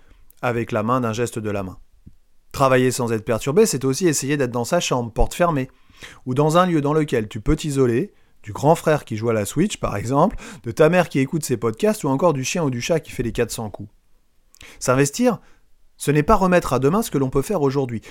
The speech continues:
Tout ce qui est fait n'est plus à faire. Et je t'assure que cocher des cases ou surligner dans son agenda le travail effectué apporte une grande satisfaction. S'investir, c'est bien évidemment s'exercer. En maths et en physique, c'est une des clés de la réussite,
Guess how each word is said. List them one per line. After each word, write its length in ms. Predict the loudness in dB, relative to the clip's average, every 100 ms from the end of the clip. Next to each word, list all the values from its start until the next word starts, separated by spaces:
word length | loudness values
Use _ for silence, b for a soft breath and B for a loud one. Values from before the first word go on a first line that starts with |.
| B
Tout 120 | -2
ce 80 | 0
qui 140 | 2
est 40 | 2
fait 160 | 2
n'est 120 | 0
plus 220 | 0 0 2
à 80 |
faire. 280 | 0 -4 -8 B B -6
Et 80 |
je 80 | -4
t'assure 440 | 0 -2 0 -4 -4
que 80 |
cocher 320 | 0 0 0 0
des 120 | 0
cases 260 | 2 0
ou 60 | 0
surligner 460 | -4 -2 -2 -2 -2
dans 140 | -4
son 180 | -2 0
agenda 420 | 0 0 0 0
le 120 | 0
travail 360 | 0 2 2 0
effectué 520 | -2 -6 -4 -4 -4 b b
apporte 380 | -4 2 2 2
une 100 | -4
grande 260 | -2 -2 -2
satisfaction. 720 | -4 -8 -10 -8 -8 -10 -14 _ -20 -20 _ _ -20 B B B
S'investir, 480 | 0 2 2 0 0
c'est 140 | 0
bien 160 | -2 -2
évidemment 400 | -2 -2 -2 -2
s'exercer. 680 | -6 -4 -4 0 0 0 -4 _ -20 _ _
En 100 | 0
maths 220 | 2 2
et 40 | -2
en 80 |
physique, 340 | -4 -6 -6 -6
c'est 200 | -6 -6
une 100 | -4
des 120 | -2
clés 160 | -2 0
de 60 |
la 100 | 2
réussite, 380 | 2 0 -2 -4